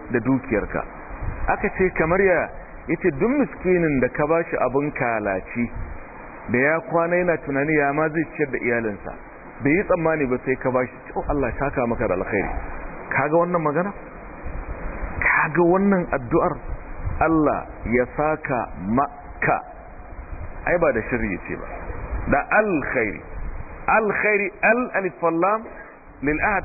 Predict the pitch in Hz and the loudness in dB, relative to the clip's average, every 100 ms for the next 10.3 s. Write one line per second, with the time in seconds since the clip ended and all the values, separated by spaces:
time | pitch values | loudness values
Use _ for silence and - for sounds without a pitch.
0 | - 202 233 214 - 185 208 156 175 233 | 0 2 2 0 -2 2 2 2 0 0
1 | 214 - 160 139 113 - - - - - | -2 0 0 2 0 -2 -14 -16 -18 -18
2 | - - - 135 180 185 170 - 117 127 | -20 -8 -4 0 2 2 0 -2 0 0
3 | 123 117 117 127 101 - - - - 98 | 0 0 0 -2 -4 -6 -12 -12 -6 0
4 | 107 113 123 104 120 120 113 104 - - | 0 0 -2 -2 0 0 0 -4 -6 -8
5 | - - - 131 123 120 113 120 120 120 | -6 -4 2 2 2 0 2 2 2 0
6 | 113 - - - - - - - 196 233 | 0 -2 -4 -8 -10 -8 -8 0 4 4
7 | 269 254 226 220 208 247 - - - - | 4 2 4 2 2 -2 -4 -14 -12 -12
8 | - 139 160 165 143 131 131 139 110 - | -2 2 4 4 4 2 0 -2 -2 -6
9 | - - - - 160 - 254 233 226 214 | -16 -20 -18 0 0 4 4 4 4 4
10 | 196 190 | 2 0